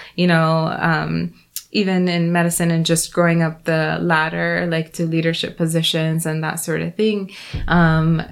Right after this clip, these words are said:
it, sometimes it can be more challenging 'cause people just feel like, "Oh, men might have more time. They're not gonna be as involved in, like, children and that sort of thing." So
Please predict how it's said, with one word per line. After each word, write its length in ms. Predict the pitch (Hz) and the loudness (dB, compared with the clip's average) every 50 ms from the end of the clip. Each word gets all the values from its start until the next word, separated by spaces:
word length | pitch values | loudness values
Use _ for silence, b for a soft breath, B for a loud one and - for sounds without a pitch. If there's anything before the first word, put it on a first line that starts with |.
| - - - - - | -14 -20 -20 -14 -8
it, 220 | - 117 135 139 - | -6 -6 -6 -4 -2
sometimes 420 | 190 175 170 170 180 170 165 165 | 0 2 2 2 2 2 2 2
it 120 | 170 165 - | 0 -2 -2
can 220 | - 170 160 165 | -2 0 0 0
be 100 | 160 160 | 0 0
more 200 | 160 156 151 160 | 0 -2 -2 -4
challenging 580 | 160 - 165 165 165 165 165 165 165 160 160 160 | -4 -4 -4 -2 -2 -2 -2 -2 -2 -4 -6 -4
'cause 180 | 170 165 165 | -6 -8 -8
people 300 | - 170 160 - 160 165 160 | -8 -10 -8 -6 -4 -4 -4
just 200 | 165 165 160 - | -4 -6 -6 -6
feel 140 | - 160 160 | -4 -4 -4
like, 180 | 160 160 160 175 | -4 -4 -2 -2
"Oh, 100 | 170 165 | -2 0
men 240 | 165 160 160 160 160 | 0 0 0 0 0
might 180 | 160 160 165 175 | 0 -2 -2 -2
have 140 | 165 160 | -2 -2
more 180 | 160 156 160 160 | -2 -2 -4 -6
time. 300 | - - 160 156 156 160 | -6 -4 -6 -6 -6 -6
They're 140 | 165 - - | -6 -4 -4
not 180 | - - 165 | -4 -4 -6
gonna 160 | - 160 - 156 | -6 -6 -6 -4
be 140 | 156 151 | -2 -2
as 180 | 156 85 85 165 | -2 -2 -2 -2
involved 480 | 156 160 165 160 160 - - 160 165 156 | -2 -2 -2 -2 -4 -4 -6 -6 -6 -6
in, 140 | 156 156 | -6 -4
like, 160 | 156 156 160 - | -4 -4 -6 -6
children 480 | - 160 151 151 151 151 151 151 156 | -4 -4 -4 -4 -4 -4 -6 -6 -6
and 160 | 151 160 156 | -4 -4 -4
that 180 | 160 165 170 - | -4 -4 -6 -6
sort 180 | - 160 156 160 | -6 -4 -4 -4
of 140 | 165 165 | -6 -8
thing." 300 | - 156 156 156 151 156 | -8 -8 -8 -8 -8 -8
So 420 | 156 - 156 151 151 151 147 156 | -8 -6 -6 -4 -4 -6 -6 -8